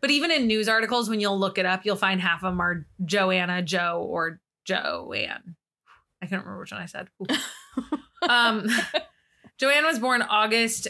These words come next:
Speaker 1: nineteen eighty-two. Cannot find a date. I can't find an exact date.
Speaker 2: That's sad.
Speaker 1: Uh, she's just born in August of nineteen eighty-two. She was born in Saint Albans of Hertfordshire and raised in Harpenden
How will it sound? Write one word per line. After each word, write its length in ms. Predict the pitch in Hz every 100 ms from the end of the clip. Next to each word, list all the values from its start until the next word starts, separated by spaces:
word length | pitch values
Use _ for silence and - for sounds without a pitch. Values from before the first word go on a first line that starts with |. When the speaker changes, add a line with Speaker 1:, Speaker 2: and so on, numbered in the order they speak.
| 214
Speaker 1:
nineteen 400 | 214 196 214 226
eighty-two. 640 | 208 202 214 220 240 233 _ _ _ _
Cannot 580 | - - 247 262 247 208
find 220 | 208 208 196
a 60 |
date. 340 | 196 190 - - _ _ _ _ _ _
I 60 | 202
can't 180 | 226 208
find 160 | 226
an 100 | 220
exact 440 | 202 165 180 185 190
date. 360 | 190 226 277 - -
Speaker 2:
That's 180 | 233
sad. 280 | - 220 175 - _ _
Speaker 1:
Uh, 380 | 214 208 190 185
she's 220 | - 208 196
just 120 | 190
born 180 | 208 202
in 60 |
August 300 | 180 190 196
of 40 | 185
nineteen 300 | 190 170 190
eighty-two. 380 | 196 202 285 180 _ _ _ _ _
She 120 | - 277
was 100 | 240
born 200 | 277 277
in 140 | 233
Saint 260 | - 254 -
Albans 600 | 233 226 226 226 226 190
of 260 | 202 202
Hertfordshire 1300 | 175 - 233 - - 233 196 226 214 220 220 226 - -
and 340 | 208 202 196
raised 300 | 196 214 196
in 80 | 196
Harpenden 880 | 185 202 208 233 233 240 240 247